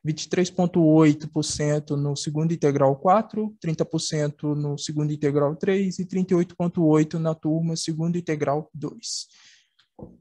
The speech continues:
É, na questão de discussão a respeito do questionário,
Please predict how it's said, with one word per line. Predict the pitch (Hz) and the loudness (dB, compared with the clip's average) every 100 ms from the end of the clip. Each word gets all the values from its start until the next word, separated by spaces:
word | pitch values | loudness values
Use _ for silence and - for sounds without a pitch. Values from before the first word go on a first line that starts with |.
| _ _ _ | _ _ _
É, | 170 170 170 165 170 160 147 147 165 - - - _ _ _ _ _ _ _ _ _ - | 2 4 6 4 4 2 -2 -6 -8 -8 -10 -16 _ _ _ _ _ _ _ _ _ -4
na | 170 196 220 226 | 2 6 6 6
questão | 226 208 - 180 170 | 4 0 4 2 2
de | 147 | 0
discussão | 147 147 - 143 - 156 160 | -4 -6 -6 -4 2 4 4
a | |
respeito | 147 147 - 143 139 139 | 0 -2 -2 -2 -2 0
do | 156 | 0
questionário, | 208 160 - - 135 135 165 165 135 | 2 -2 -2 -4 -2 2 2 2 -2